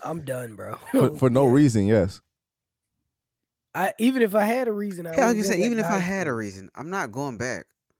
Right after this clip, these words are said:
Speaker 2: I w-, I wouldn't go back, not because it wasn't a good time, but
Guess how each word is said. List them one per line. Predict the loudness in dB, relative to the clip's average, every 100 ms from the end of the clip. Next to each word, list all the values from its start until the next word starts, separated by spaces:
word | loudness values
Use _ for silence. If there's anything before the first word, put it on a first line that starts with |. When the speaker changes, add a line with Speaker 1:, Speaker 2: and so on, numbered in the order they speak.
| _ _ _ _ _ _ _ _ _ _ _ _ _ _ _ _ _ _ _ _ _
Speaker 2:
I | 0
w-, | 0 0
I | 2
wouldn't | 2 2 2
go | 2
back, | 4 2
not | 2 0
because | 0 0
it | 0
wasn't | 2 0 0 -4
a |
good | -4 -4
time, | -4 -2 -2
but | -2 -4